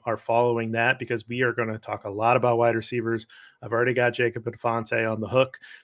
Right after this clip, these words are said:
to spend some time with us. The three of us are gonna spend a lot of time, as Lester's gonna pop in and out. Um, so teasing that now, because that is gonna happen. We are very excited about that.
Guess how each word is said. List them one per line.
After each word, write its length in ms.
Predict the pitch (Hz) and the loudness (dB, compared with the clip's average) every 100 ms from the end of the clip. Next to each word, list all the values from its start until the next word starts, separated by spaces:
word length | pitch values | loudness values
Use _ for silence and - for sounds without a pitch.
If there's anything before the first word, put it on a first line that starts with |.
| _ | _
to 440 | - 117 113 110 107 | -8 -4 -2 -4 -6
spend 300 | - 113 110 | -8 -8 -8
some 140 | 110 | -6
time 260 | 131 127 127 | 0 2 0
with 160 | 123 | 0
us. 340 | 131 123 123 - _ | 0 0 -4 -16 _
The 80 | 117 | -20
three 240 | - 127 | -6 2
of 140 | 127 113 | 2 4
us 180 | 123 | 0
are 60 | 127 | -2
gonna 120 | 120 | -4
spend 260 | 120 - 117 | -6 -4 -2
a 40 | |
lot 160 | 113 113 | 0 -2
of 100 | 113 | -2
time, 360 | 120 110 110 | -6 -4 -4
as 160 | 104 - | -8 -14
Lester's 360 | 127 117 - 110 | -8 -8 -8 -14
gonna 120 | 107 | -14
pop 300 | - 120 110 | -8 -6 -4
in 80 | 107 | -6
and 140 | 107 | -8
out. 220 | 107 104 - - - _ | -6 -8 -12 -20 -20 _
Um, 180 | 101 98 | -16 -14
so 260 | - 104 101 | -10 -10 -8
teasing 300 | - 165 160 | -4 -2 4
that 200 | 143 139 | 4 4
now, 300 | 139 131 127 | 2 4 2
because 260 | 120 123 | -2 -2
that 160 | 123 117 | 0 0
is 100 | 120 | 0
gonna 200 | 120 110 | -2 -6
happen. 320 | 117 110 113 | -6 -6 -6
We 100 | 113 | -6
are 80 | 107 | -4
very 220 | 107 110 | -4 -4
excited 340 | 104 - 101 95 | -6 -8 -10 -12
about 240 | - 95 | -16 -14
that. 220 | 113 101 | -12 -14